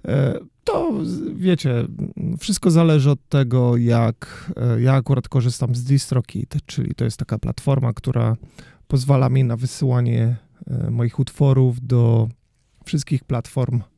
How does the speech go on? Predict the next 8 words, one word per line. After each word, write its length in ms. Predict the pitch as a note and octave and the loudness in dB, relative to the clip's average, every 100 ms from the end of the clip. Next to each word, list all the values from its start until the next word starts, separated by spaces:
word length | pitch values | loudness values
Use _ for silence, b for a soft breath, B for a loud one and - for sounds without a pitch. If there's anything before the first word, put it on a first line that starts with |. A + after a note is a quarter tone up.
| _ _ | _ _
streamingowych 840 | - - C3 B2 A#2+ A2+ A2+ A#2+ - | -20 -8 -2 2 2 2 2 0 -4
typu, 460 | - A#2 A2+ G#2+ - - - - - - - - - | -8 -8 -8 -8 -12 -14 -12 -10 -10 -12 -12 -14 -10
e, 60 | |
Apple 220 | G#2 B2+ B2 | -6 -4 -2
Music, 440 | B2+ A#2+ A#2+ A#2 - _ B B B B B B - | 0 -2 -2 -6 -8 _ B B B B B B -16
typu 480 | - - A2 A2 A2+ G#2 A2 _ - | -12 -8 -6 -6 -6 -10 -14 _ -10
Tidal, 520 | G#2 A2+ A2 A2+ A2+ | -2 0 0 -2 -2
Deezer, 640 | A2 A#2+ G#2+ A2 A2 A2 | -2 -2 0 -2 -2 -4